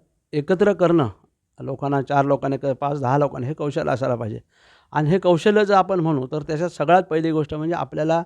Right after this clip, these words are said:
आपल्यात नम्रपणा असायला पाहिजे आणि त्याग करण्याची गोष्ट असायला पाहिजे. म्हणजे मी आज, अ, सामाजिक क्षेत्रात काम करतो किंवा मला काय हेच मिळायला पाहिजे किंवा ते मिळणार आहे, कुठल्या अपेक्षेनं जर काम केलं तर मला वाटतं, म्हणजे मी जे एक अनुभवलं, जर आपण अपेक्षा ठेवली, "नाही, मग मी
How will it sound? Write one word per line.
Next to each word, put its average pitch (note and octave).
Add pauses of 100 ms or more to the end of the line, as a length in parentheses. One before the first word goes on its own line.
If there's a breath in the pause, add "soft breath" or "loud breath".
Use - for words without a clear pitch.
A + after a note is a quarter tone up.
(440)
आपल्यात F#3
नम्रपणा E3
असायला C3
पाहिजे B2+ (540)
आणि D#3+ (380)
त्याग F3+ (120)
करण्याची E3
गोष्ट D3
असायला A#2+
पाहिजे. A2 (160)
म्हणजे C#3+
मी D3
आज, D#3 (180)
अ, D3
सामाजिक D3+
क्षेत्रात D3
काम D3
करतो C#3+
किंवा -
मला C#3+
काय C#3+
हेच D3
मिळायला C#3
पाहिजे C3+
किंवा -
ते D#3
मिळणार D3+
आहे, B2+
कुठल्या D#3
अपेक्षेनं G3
जर F#3+
काम F3
केलं D3
तर D#3+
मला E3+
वाटतं, F3+
म्हणजे D#3+
मी D3+
जे G3
एक G3
अनुभवलं, D#3 (340 soft breath)
जर D3
आपण D#3+
अपेक्षा G#3+
ठेवली, C#3+ (320)
"नाही, D3+
मग D3
मी D#3